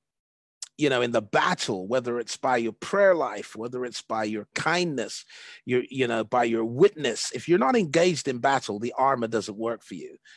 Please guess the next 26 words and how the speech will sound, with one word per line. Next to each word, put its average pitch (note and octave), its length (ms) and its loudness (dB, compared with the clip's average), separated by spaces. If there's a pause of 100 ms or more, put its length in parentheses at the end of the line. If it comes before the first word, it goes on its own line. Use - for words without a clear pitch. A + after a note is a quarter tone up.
(140)
In G#2+ 60 -12
fact, A#2+ 220 0
the A#2+ 80 2
armor C3 260 2
is G#2+ 160 -6
uncomfortable A2+ 640 -4
and G#2 80 -8
it's G2 140 -10
heavy. - 440 -4 (760)
So D3 120 4
it D#3+ 60 8
only B3+ 180 6
works G3 340 4
for - 120 -4
those C#3+ 300 2
that C3 100 -6
are B2+ 140 0
in C#3 200 2
the A#2 140 0
arena. A2 520 -2
And A#2 100 -4
let F3+ 100 2
me C4 80 2
tell A3+ 220 2
you D3 140 2
something. - 420 -8